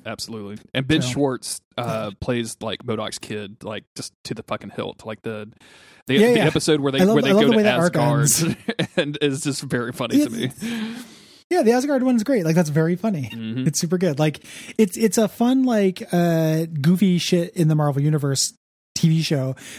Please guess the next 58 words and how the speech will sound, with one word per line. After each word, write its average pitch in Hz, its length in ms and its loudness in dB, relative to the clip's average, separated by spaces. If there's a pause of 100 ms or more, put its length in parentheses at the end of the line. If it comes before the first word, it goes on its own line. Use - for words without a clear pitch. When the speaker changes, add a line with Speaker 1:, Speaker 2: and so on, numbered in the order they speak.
Speaker 2:
which 202 120 6
is 220 80 2
interesting 262 320 0
to 185 60 2
hear 185 240 2
it, 170 260 0
you 170 140 4
know, 156 120 2
after 165 360 0
talking 156 260 2
about 143 160 2
the 143 60 -2
Wolverine 143 300 2
and 131 40 -2
the 139 60 -2
X-Men, 143 300 0
which 135 100 -2
is 139 100 -2
also 131 240 0
goofy. 180 420 0 (600)
And 190 80 6
it - 20 6
makes 202 180 4
me 240 60 4
wonder 196 240 2
if 180 100 0
I 180 60 4
would 160 140 2
like 151 160 0
a 160 40 2
Wolverine 151 340 2
and 143 60 0
the 143 60 0
X-Men 143 680 0
comedy 139 380 2
show, 175 440 -10 (720)
you 160 80 6
know, 160 80 6
that 160 80 2
went 147 180 0
full 156 300 2
into 151 260 2
it 135 60 0
as 135 100 -2
opposed 139 240 0
to 143 60 -4
trying 139 220 2
to 139 40 0
do 135 100 0
both. 131 440 -4 (260)
Speaker 1:
Oh, 240 220 -2 (240)
Speaker 2:
You 208 80 4
know, 233 100 2
Speaker 1:
yeah. 196 140 -2
Speaker 2:
I - 20 2
don't 196 100 2
know. 180 160 0 (1200)
Oh. 170 100 -2